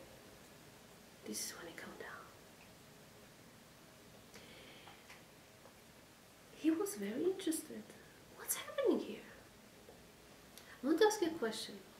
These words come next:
If somebody is a commander-in-chief, and he, he is in charge of killings, he kills and kills, and he continues on, who cares? Nebuzaradan was looking for the truth. He wanted to know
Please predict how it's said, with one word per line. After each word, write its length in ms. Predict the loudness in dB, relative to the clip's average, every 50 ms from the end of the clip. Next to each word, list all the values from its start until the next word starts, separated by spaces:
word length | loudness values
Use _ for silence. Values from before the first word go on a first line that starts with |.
| -18 -18 -18 -18 -18 -16 -16 -16 -16 -16 -16 -6 2
If 140 | 4 4 6
somebody 380 | 10 12 12 12 12 12 12 12
is 120 | 12 12
a 60 | 12
commander-in-chief, 1120 | 10 8 8 10 12 12 12 12 12 12 12 12 12 6 6 6 6 6 4 0 -6 -8 -10 -12 -16 -18 -18 -18 -18 -18 -18 -18 -16 -16 -16 -14 -14 -14 -2 6
and 180 | 10 10 12 12
he, 280 | 12 12 12 12 8 10
he 200 | 12 12 12 12
is 120 | 12 12
in 100 | 12 12
charge 260 | 12 12 12 12 12
of 160 | 10 8 6 4
killings, 520 | 10 12 12 12 12 12 6 2 0 -6 -8 -6 4 8
he 160 | 10 10 10
kills 320 | 12 12 12 12 12 12
and 180 | 12 12 10 10
kills, 260 | 12 12 12 12 12 8 2 -2 0 8
and 160 | 10 12 12 12
he 80 | 12
continues 520 | 12 12 12 12 12 12 12 12 12 12 12
on, 300 | 12 12 12 12 12 12 12
who 100 | 12 12
cares? 500 | 12 10 8 8 8 8 6 4 2 0 -8 -12 -14 -16 -16 -16 -16 -18 -18 -16 -16 -16 -14 -14 -14 -14 -16 -14 -8 -4 -2
Nebuzaradan 960 | 2 8 8 10 12 12 10 10 8 6 6 6 6 8 10 10 8 8 8
was 220 | 4 2 2 4
looking 260 | 2 2 4 2 0
for 180 | 0 2 0 0
the 100 | 0 0
truth. 500 | -2 -4 -2 -2 -2 -2 -4 -10 -12 -14 -14 -16 -16 -16 -16 -18 -18 -18 -18 -18 -18 -18 -18 -18 -18 -18 -8 4 8
He 100 | 12 12
wanted 460 | 12 12 12 10 10 8 6 4 4
to 160 | 8 8 10
know 260 | 10 10 10 8 6